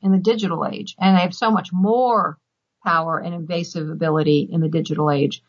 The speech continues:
And it, the law needs to catch up. So that's one of the purposes of this whole thing with Ross's case is we're hoping it does help the law to catch up and to not, 'cause the Fourth Amendment's being shredded.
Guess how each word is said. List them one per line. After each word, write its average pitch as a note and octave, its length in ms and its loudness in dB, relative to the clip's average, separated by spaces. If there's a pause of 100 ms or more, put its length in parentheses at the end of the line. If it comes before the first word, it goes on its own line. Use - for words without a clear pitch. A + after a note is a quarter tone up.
(420)
And F3 380 0
it, F3+ 180 -2
the F#3+ 80 0
law A3 260 2
needs G#3+ 280 -2
to - 80 -16
catch - 280 -8
up. G3+ 300 0 (1400)
So G#3 260 0
that's G#3+ 220 0
one G#3+ 160 4
of G3 100 2
the F3+ 180 -2 (140)
purposes F#3+ 520 -2
of E3 220 -4
this E3 160 -2
whole F#3+ 520 4
thing F3+ 180 4
with D#3 120 0
Ross's F3 460 2
case D#3 320 -4
is D#3 140 -6
we're E3 120 0
hoping E3 500 0 (280)
it F#3+ 120 4
does A#3+ 260 2
help - 280 -4 (300)
the F#3+ 80 0
law D#3+ 220 2
to E3 80 -4
catch G3 300 -8
up E3 220 -2
and E3+ 220 -4
to E3+ 200 -2
not, F#3+ 360 2 (480)
'cause G#3+ 100 -2
the A3 100 2
Fourth C#4+ 220 2
Amendment's G3 400 2
being E3 180 -8
shredded. E3 540 -4